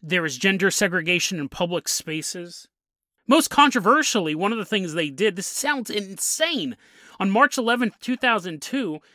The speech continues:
there was a burning school in the city of Mecca. This elementary school was on fire. And these schoolgirls were trying to run out of the burning school.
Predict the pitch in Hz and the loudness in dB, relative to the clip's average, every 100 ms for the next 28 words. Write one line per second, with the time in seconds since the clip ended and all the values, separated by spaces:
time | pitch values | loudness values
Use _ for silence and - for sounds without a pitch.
0 | _ _ _ - 254 262 247 240 165 _ | _ _ _ -2 0 0 0 -2 -4 _
1 | 208 285 320 311 269 - 262 277 190 104 | 2 4 4 4 2 2 2 2 2 -4
2 | - _ _ _ 214 220 226 240 214 185 | -14 _ _ _ 0 2 2 0 0 -4
3 | 160 185 - 120 147 - - 226 240 254 | -2 -4 -6 -10 -10 -8 -2 0 2 0
4 | 247 - - 202 165 165 143 - 185 123 | -2 -4 -2 -2 -2 -6 -8 -8 -6 -8
5 | - _ _ _ _ - 208 226 - - | -16 _ _ _ _ -2 0 2 0 2
6 | 311 330 220 208 214 202 247 240 185 254 | 2 4 2 0 -2 0 0 2 0 2
7 | 285 277 233 196 233 240 220 - - 247 | 4 2 0 -2 0 0 -2 -6 -4 -4
8 | 156 170 | -4 -6